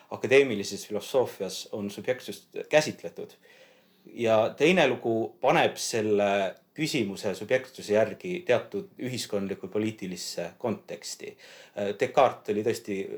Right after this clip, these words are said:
oluline mõtleja siin, äh, kes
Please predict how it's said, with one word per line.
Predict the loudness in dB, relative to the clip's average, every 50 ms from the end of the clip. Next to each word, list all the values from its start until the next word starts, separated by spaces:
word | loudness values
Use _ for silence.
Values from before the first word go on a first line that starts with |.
| -12 -12 -8
oluline | -4 0 2 2 2 2 2 0 0
mõtleja | -2 -4 -4 -6 -2 0 2 4 4 4 4 2 -2
siin, | -8 -6 -4 -4 -2 -2 -4 -6 -6
äh, | -8 -8 -6 -8 -6
kes | -6 -8 -8 -8 -8 -10 -10 -12 -12